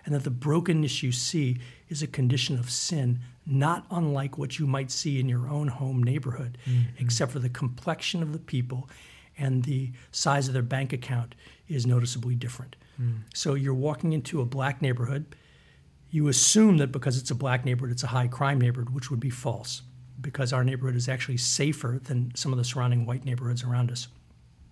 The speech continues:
Speaker 2: Mm.
Speaker 1: You assume that the poverty you see is a sin condition, uh, when really it's a financial con-, condition. And while it may be a sin condition, it's not the condition of the people that are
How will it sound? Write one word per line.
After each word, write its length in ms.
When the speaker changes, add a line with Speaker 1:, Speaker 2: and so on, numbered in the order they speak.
Speaker 2:
Mm. 160
Speaker 1:
You 80
assume 320
that 120
the 60
poverty 420
you 80
see 360
is 160
a 80
sin 380
condition, 540
uh, 100
when 260
really 340
it's 140
a 40
financial 560
con-, 180
condition. 480
And 180
while 160
it 60
may 180
be 180
a 60
sin 300
condition, 560
it's 240
not 220
the 60
condition 440
of 140
the 80
people 540
that 140
are 60